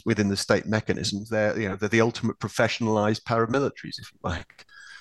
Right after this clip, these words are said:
Whereas if you take the paramilitaries who, um, are involved in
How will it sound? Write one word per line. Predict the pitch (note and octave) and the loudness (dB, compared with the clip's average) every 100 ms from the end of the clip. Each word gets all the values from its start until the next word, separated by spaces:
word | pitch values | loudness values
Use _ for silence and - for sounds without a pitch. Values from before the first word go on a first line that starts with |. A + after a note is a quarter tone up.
| - - | -8 0
Whereas | F#2+ G2 | 2 0
if | |
you | G#2 | 0
take | A2 - | 0 0
the | |
paramilitaries | - G#2 G2 G2 - - F#2+ - | 2 2 4 0 -2 -6 -4 0
who, | G#2 F#2+ F#2 - - | 2 2 2 -4 -4
um, | F2+ F2+ F2+ F2 F2 F#2 - - - - - - _ - - | 0 2 2 2 0 -6 -8 -16 -14 -14 -14 -14 _ -10 0
are | F#2 F#2 F#2 | 2 2 0
involved | F2 F#2+ F#2+ F#2 F2+ | 0 0 2 0 0
in | F#2 F#2 F#2 | -2 0 -2